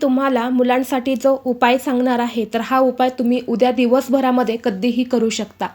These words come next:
उद्या रविवार आहेत, मुलांना सुट्टी असणार आहेत, त्यामुळे तुम्हाला जेव्हा केव्हा वेळ भेटेल तेव्हा मुलांसाठी तुम्हाला हा एक अत्यंत प्रभावी उपाय करायचा आहे. अगदी लहानातल्या लहान मुलांपासून ते मोठ्यातली मोठी मुलं जी आहेत,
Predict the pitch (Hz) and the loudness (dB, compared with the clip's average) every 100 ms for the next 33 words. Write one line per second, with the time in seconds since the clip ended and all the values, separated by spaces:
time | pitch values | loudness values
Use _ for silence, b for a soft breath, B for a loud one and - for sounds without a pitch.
0 | b b b - 240 262 277 254 262 269 | b b b -6 2 4 4 2 0 0
1 | 262 226 233 - 226 233 233 240 247 254 | 0 -2 -6 -8 -4 -2 0 -2 -4 -6
2 | - 262 254 247 240 233 220 - b b | -2 -2 0 0 0 0 -2 -6 b b
3 | b _ 277 277 285 285 285 285 247 247 | b _ 2 4 4 2 0 -2 -2 0
4 | 254 254 233 240 262 269 247 240 240 240 | -2 -2 -2 -4 -4 -4 -2 0 0 0
5 | 226 202 - 247 254 247 233 233 233 226 | -2 -4 0 0 2 2 2 0 -2 -4
6 | 247 226 196 233 190 B B B - 247 | -4 -4 -2 -4 -4 B B B 2 2
7 | 247 247 269 - 240 262 269 269 269 240 | 4 2 2 -2 -4 -2 0 -2 -2 -4
8 | 226 220 220 214 202 208 196 190 196 190 | -2 -4 -4 -2 -2 -2 -4 -4 -6 -8
9 | - b b b 254 233 302 285 262 277 | -10 b b b 0 2 4 4 2 0
10 | 277 277 269 254 240 262 247 240 233 233 | -2 -2 -2 -2 -2 0 0 0 -2 -2
11 | 220 220 202 196 226 233 233 240 269 262 | -4 -4 -6 -6 -2 0 0 0 -2 0
12 | 262 240 240 - 294 277 247 233 220 214 | 2 2 2 2 2 4 4 2 -2 -4